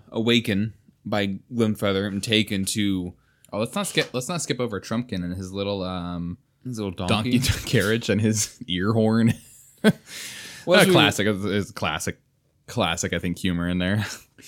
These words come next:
Speaker 2: We don't have to go over it, but
Speaker 1: All
Speaker 2: yeah,
Speaker 1: it
Speaker 2: it
Speaker 1: is,
Speaker 2: is,
Speaker 1: like, beat by beat, but, you know, it's
Speaker 2: it is
Speaker 1: so
Speaker 2: very funny.
Speaker 1: Yeah,
Speaker 2: It
Speaker 1: they
Speaker 2: is
Speaker 1: do
Speaker 2: very
Speaker 1: meet
Speaker 2: funny.
Speaker 1: Trumpkin. I don't think Eustace ever met Trumpkin.
Speaker 2: No, because Trumpkin, Trumpkin,
Speaker 1: Tr-, Trumpkin?
Speaker 2: Trumpkin was regent while Caspian was sailing.
Speaker 1: Yes.
Speaker 2: And he's
Speaker 1: Um,
Speaker 2: regent again now.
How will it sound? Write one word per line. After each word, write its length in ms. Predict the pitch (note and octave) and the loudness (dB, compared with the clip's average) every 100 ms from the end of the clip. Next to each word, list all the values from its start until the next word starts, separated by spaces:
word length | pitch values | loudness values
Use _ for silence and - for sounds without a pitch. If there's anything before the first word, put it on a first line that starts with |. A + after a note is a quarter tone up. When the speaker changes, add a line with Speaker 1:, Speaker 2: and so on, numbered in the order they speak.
| C3+ | 0
Speaker 2:
We 80 | E3 | 4
don't 80 | D#3+ | 6
have 80 | B2 | 6
to 80 | |
go 160 | G#2+ G#2 | 6 6
over 240 | G2 F#2 | 4 2
it, 300 | F2+ F#2+ G2+ | 0 0 0
but 100 | G2 | 4
Speaker 1:
All 80 | A#2+ | 4
Speaker 2:
yeah, 80 | A#2+ | 6
Speaker 1:
it 60 | B2 | 4
Speaker 2:
it 40 | |
Speaker 1:
is, 80 | G2+ | 2
Speaker 2:
is, 220 | G#2 A2 A#2+ | 0 -2 -2
Speaker 1:
like, 80 | |
beat 180 | - A#2+ | 2 4
by 120 | A2 G2+ | 4 2
beat, 260 | G#2+ G#2+ | 2 2
but, 80 | A#2 | 2
you 80 | A2 | 2
know, 80 | G#2+ | 2
it's 140 | A2 | 2
Speaker 2:
it 100 | C3 | 4
is 60 | B2 | 6
Speaker 1:
so 100 | B2 | 4
Speaker 2:
very 160 | F#2 | 2
funny. 280 | F2 E2+ D#2 | -4 -8 -8
Speaker 1:
Yeah, 280 | F2+ - C#3+ | -10 0 4
Speaker 2:
It 40 | |
Speaker 1:
they 40 | C#3 | 6
Speaker 2:
is 40 | |
Speaker 1:
do 100 | D3+ | 6
Speaker 2:
very 0 | |
Speaker 1:
meet 180 | G3 D3+ | 6 4
Speaker 2:
funny. 200 | - D#3+ | 0 -2
Speaker 1:
Trumpkin. 240 | D3+ E3+ E3 | 0 -2 2
I 80 | C#3 | 2
don't 160 | A3+ | 2
think 220 | C4+ D#4 A#2+ | 0 -2 2
Eustace 400 | A#2+ C3 D#3+ B2 | 2 2 -2 -4
ever 540 | A#2 B2 A2+ G2+ - - | -2 2 2 2 -2 -6
met 440 | G2+ G2 G#2+ - | -4 0 -2 -4
Trumpkin. 240 | - G#2 | -6 0
Speaker 2:
No, 200 | F#3+ F#3 | 4 4
because 220 | D#3+ D#3 D#3 | 4 2 0
Trumpkin, 400 | E3 E3 G3+ - _ _ | -2 0 -4 -6 _ _
Trumpkin, 380 | - G2+ F#2 A2 - | -8 -6 -4 -6 -8
Speaker 1:
Tr-, 220 | - - - | -8 -2 0
Trumpkin? 480 | C#3+ C#3 C3 C3+ | 2 2 4 2
Speaker 2:
Trumpkin 420 | C3+ A#2 F#2+ F#2+ F#2 | 2 0 0 0 0
was 300 | G2 F2+ F#2 | 0 2 2
regent 560 | G2+ A2 G2+ G2 D#2+ | 4 4 4 -2 -2
while 400 | F#2+ F#2 F2 E2+ | -4 -2 -2 -4
Caspian 440 | - A2+ G2 F#2+ E2+ | -4 -6 -4 -4 -4
was 120 | F2 | -4
sailing. 400 | - E2+ A#1 C2 | -2 -4 -6 -4
Speaker 1:
Yes. 500 | G#2+ G2 - - - - _ _ _ _ _ _ - | 0 0 -2 -8 -10 -14 _ _ _ _ _ _ 2
Speaker 2:
And 80 | A2+ | 4
he's 100 | G#2 | 6
Speaker 1:
Um, 60 | F#2 | 4
Speaker 2:
regent 240 | F2 F#2 | 0 -4
again 240 | F#2 E2+ | -4 -6
now. 260 | E2+ G1+ - | -6 -10 -14